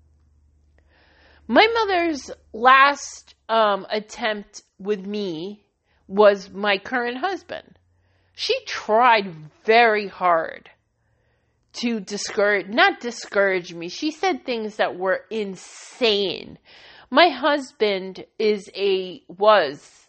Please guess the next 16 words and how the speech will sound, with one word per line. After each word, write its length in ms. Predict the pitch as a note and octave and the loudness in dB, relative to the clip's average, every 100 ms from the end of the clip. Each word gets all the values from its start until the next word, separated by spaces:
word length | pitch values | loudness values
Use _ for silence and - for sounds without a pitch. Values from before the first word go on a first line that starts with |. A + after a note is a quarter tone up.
| - | -8
I 120 | F#3+ | -6
have 260 | G3+ A3+ - | -2 -4 -4
to 120 | C#4 | -6
remind 340 | A3 G3 G3 | -4 -4 -4
myself 400 | F#3 F#3 F#3 F3+ | -8 -6 -8 -8
to 100 | F#3+ | -12
say 180 | - F#3 | -6 -6
was, 380 | F3+ F#3+ F3+ F3 | 0 0 0 -4
even 340 | F#3+ G3 F#3+ - - - _ | -6 -6 -6 -12 -20 -20 _
thirteen 540 | _ B3+ B3 - C#4+ A#3 | _ 4 4 0 -4 -2
years 340 | A3+ A3 G3+ | -2 -2 2
after 640 | G3 G3+ - F#3+ F3+ E3+ A2+ | 2 2 -2 -2 0 -2 -4
we've 260 | G3+ F#3+ - | -8 -8 -6
been 200 | F3+ F3 | -6 -4
married, 520 | F3+ D#3+ D#3 F3 - _ _ _ _ _ _ _ _ _ _ _ _ _ _ _ _ | -6 -4 -6 -8 -12 _ _ _ _ _ _ _ _ _ _ _ _ _ _ _ _
was 400 | - F#3 A3 A3 | -6 4 4 4